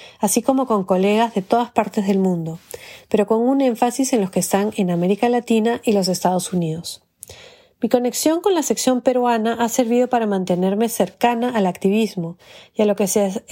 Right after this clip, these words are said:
hace desde la academia, lo que en este momento de tanta inestabilidad me resulta particularmente pertinente. En este lasa he escuchado a especialistas hablar de la situación en Chile,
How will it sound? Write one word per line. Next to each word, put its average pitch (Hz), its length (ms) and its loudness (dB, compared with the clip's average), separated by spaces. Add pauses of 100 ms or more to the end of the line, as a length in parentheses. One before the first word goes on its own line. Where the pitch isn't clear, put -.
hace 214 320 2
desde 208 240 0
la 180 80 2
academia, 180 640 -2 (580)
lo 208 180 2
que 202 140 0
en 196 140 2
este 226 260 0
momento 226 480 0
de 180 100 0
tanta 202 440 0
inestabilidad 190 920 0
me 214 160 0
resulta 208 520 0
particularmente 190 920 -2
pertinente. 170 800 -4 (760)
En 247 120 2
este 277 280 2
lasa 262 500 0
he 240 40 2
escuchado 226 640 0
a 214 80 0
especialistas 190 800 0
hablar 190 240 2
de 208 80 0
la 220 80 0
situación 202 480 -2
en 185 160 0
Chile, 226 480 0